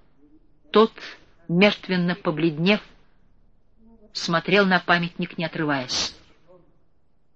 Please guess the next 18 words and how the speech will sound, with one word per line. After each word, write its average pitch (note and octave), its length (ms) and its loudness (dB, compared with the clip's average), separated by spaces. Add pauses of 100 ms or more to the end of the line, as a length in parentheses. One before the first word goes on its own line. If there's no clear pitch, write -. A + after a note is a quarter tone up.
(580)
В - 40 -20
первый B3+ 260 8
раз B3 200 8
генерал A#3 380 8
видел A3+ 260 6
священника A3 640 4
таким G#3 320 0
потрясенным. F3 800 -2 (960)
«Что - 520 4
это G#3+ 200 4
с - 120 -6
вами?» D3+ 220 0
спросил D3+ 640 -8
он C#3+ 200 -10
его. C3 260 -10 (1900)
Священник F3+ 600 2
не F#3 80 0
ответил. D#3 460 -2